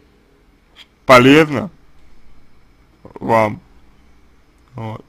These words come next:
Я не думаю, что это идет вам на пользу. Вот.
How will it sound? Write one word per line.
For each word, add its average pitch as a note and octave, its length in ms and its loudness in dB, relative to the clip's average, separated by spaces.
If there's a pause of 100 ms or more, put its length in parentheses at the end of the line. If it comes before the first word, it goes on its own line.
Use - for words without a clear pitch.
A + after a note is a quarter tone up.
(160)
Я A#2+ 80 -14
не A2+ 60 -12
думаю, A2 340 -10 (100)
что A2 280 -14 (1500)
это - 480 -8 (3000)
идет B2 340 -2
вам A2 200 -4
на G#2+ 120 -4
пользу. B2 540 -6 (1000)
Вот. G#2+ 340 -14